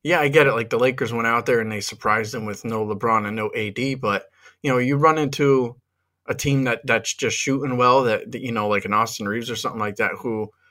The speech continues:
you know, was going to get as many touches as possible when those guys are off the floor.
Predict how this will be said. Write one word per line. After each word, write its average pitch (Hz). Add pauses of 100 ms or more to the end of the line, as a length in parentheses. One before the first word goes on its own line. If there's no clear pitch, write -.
(160)
you 139
know, 123
was 104
going 127
to 131
get 117
as 104
many 113
touches 107
as 98
possible 113
when 104
those 107
guys 104
are 101
off 104
the -
floor. 123